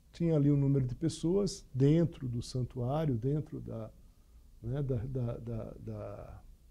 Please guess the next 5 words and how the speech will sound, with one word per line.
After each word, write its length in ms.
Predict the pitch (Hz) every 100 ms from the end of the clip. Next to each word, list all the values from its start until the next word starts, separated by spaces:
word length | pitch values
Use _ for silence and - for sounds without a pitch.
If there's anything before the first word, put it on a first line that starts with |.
| - - - - - - - - - - - - - - - - - - - -
dentro 240 | 143 156
dessa 200 | 156 -
estrutura 760 | 151 - 175 - 180 196 208 190
que 240 | - 190
recentemente 1000 | 165 175 175 175 208 175 147 156 - -